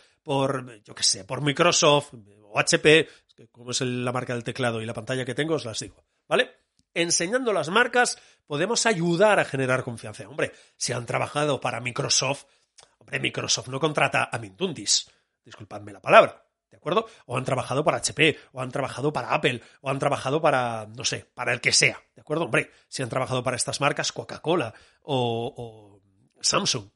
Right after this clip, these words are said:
a ver, algo deben saber. Y no digo que os compren gracias a ello,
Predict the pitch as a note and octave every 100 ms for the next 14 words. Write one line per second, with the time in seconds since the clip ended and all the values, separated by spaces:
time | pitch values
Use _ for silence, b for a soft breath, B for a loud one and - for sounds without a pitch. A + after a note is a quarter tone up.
0 | _ _ _ - C3+ C3 _ _ _ -
1 | C#3+ D#3+ E3 F#3+ C#3+ C#3+ C3+ - A#2 G#2
2 | - _ _ _ _ _ _ G3+ B3+ _
3 | - D#3 A#3+ C#4 G3 D3 B2 - B2+ A#2+
4 | B2+ B2 B2+ B2+ C#3 B2 B2 A#2+ A#2+